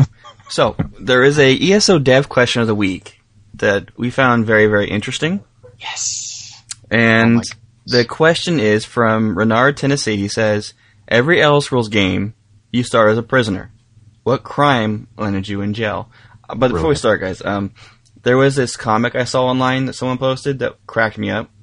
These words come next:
Speaker 1: It was basically this guy sitting down in an interview, and the interviewer talks to the guy and says, "So tell us an example of, of what kind of game you'd make." And, and the gentleman who's being interviewed says, "Well, first,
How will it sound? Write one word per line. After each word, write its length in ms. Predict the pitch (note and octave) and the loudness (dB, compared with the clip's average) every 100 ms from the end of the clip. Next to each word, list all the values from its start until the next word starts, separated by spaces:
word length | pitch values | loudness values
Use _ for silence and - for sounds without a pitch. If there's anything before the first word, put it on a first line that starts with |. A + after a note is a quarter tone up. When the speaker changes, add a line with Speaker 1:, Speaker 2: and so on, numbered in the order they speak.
| _ _ _ - _ _ _ _ - | _ _ _ -20 _ _ _ _ -8
Speaker 1:
It 80 | A#2 | -4
was 100 | A2 | 0
basically 420 | A#2+ B2 B2 A#2 | 0 0 -2 -2
this 180 | G#2+ - | -2 0
guy 200 | A2 G#2+ | 2 2
sitting 240 | - A#2+ | -2 -2
down 140 | A#2 B2+ | -2 -2
in 60 | |
an 80 | - | -4
interview, 420 | G2+ G2 G2 G2+ - _ - _ _ _ - | -6 -6 -8 -10 -14 _ -20 _ _ _ -4
and 240 | G#2+ G#2+ | -2 0
the 40 | A2+ | 2
interviewer 560 | C#3+ A#2+ A2 G#2+ G#2+ - | 0 0 0 2 0 -6
talks 220 | - A2 G#2+ | -4 -4 -4
to 40 | |
the 60 | A2 | -4
guy 80 | G#2+ | -4
and 120 | G#2+ | -4
says, 440 | A2 A2 G#2+ - _ _ - _ _ | -2 -4 -4 -12 _ _ -20 _ _
"So 240 | - C#3+ C#3 | -4 0 0
tell 300 | - F#3 G3 | 0 0 0
us 160 | F#3+ | 0
an 40 | E3+ | -4
example 460 | C3+ C3+ C3 B2 | -2 -2 0 -2
of, 240 | A#2 - - | -2 -10 -6
of 420 | G#2 G#2+ G#2 - - | -2 -2 -2 -12 -12
what 160 | A#2+ | -8
kind 160 | C3 A#2+ | -4 -4
of 80 | G#2+ | -4
game 180 | G#2+ | -4
you'd 160 | G2 F#2+ | -4 -6
make." 300 | F2+ - - | -8 -12 -12
And, 220 | G2+ G#2 | -12 -10
and 160 | G#2 G#2 | -8 -6
the 180 | G2+ G2+ _ | -8 -10 _
gentleman 340 | - B2 B2 A2 | -6 -2 -2 -2
who's 180 | G#2+ G2+ | -4 -6
being 160 | G2+ | -4
interviewed 360 | C#3+ A#2+ G#2+ G2 | -2 -2 -4 -4
says, 360 | G#2 G#2 G#2 - _ _ _ | -4 -4 -6 -16 _ _ _
"Well, 100 | A#2 | -8
first, 560 | A2+ D#3+ D#3+ C3 - | -2 2 4 2 -2